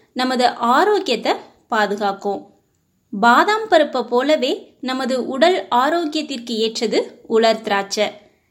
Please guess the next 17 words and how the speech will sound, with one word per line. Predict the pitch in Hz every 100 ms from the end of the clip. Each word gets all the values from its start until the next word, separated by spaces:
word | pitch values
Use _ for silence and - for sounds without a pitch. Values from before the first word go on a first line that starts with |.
| _
சிவப்பு, | - - 240 262 240 262 466 - - _ _
லேசான | 240 262 311 320 330 311 320
மஞ்சள், | 254 220 240 254 269 - - _ _ -
கருப்பு | 277 285 359 370 359
போன்ற | 359 - 247 240
நிறங்கள்ல | 226 220 233 240 202 - - - _
கிடைக்குது. | 226 202 196 196 220 440 - _ _ _ _
இதை | - 269 269
ஊற | 254 320 403
வச்சும் | 381 294 339
சாப்பிடலாம், | 330 254 240 214 269 - - -
அப்படியேவும் | 240 240 349 311 240 233 480
சாப்பிடலாம். | - - 196 196 190 190 196 - - _ _ _ _ _ _ _ _ _ _ _ _ _ _ _ _
பழங்கள்ல | 302 285 339 403 330 220 226 - - _ _ -
சிட்ரஸ் | 330 - - 415 403 -
பழங்கள் | 254 233 247
எடுத்துக்கலாம். | 320 214 214 208 208